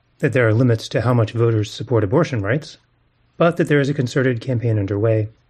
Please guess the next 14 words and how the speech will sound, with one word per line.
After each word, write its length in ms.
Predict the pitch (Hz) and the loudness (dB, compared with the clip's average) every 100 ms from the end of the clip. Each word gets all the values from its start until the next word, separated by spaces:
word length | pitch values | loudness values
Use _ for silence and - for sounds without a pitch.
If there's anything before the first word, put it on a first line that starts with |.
| _ _ - | _ _ -8
to 120 | 127 | -6
keep 300 | - 170 151 | -4 -4 0
voters 320 | 135 117 113 | 2 2 2
from 160 | - 123 | 0 -2
being 160 | 113 | 0
able 160 | 110 110 | 0 0
to 120 | 123 | 0
exercise 460 | 143 - 113 110 98 | -2 -4 -2 0 0
their 100 | 127 | -2
preference 400 | - 208 104 98 | -2 -2 -2 -4
for 120 | - | -8
protecting 440 | - 147 147 120 | -6 -2 -2 -2
abortion 380 | 92 92 85 104 | -4 -6 -6 -8
rights. 360 | 87 87 - | -8 -10 -14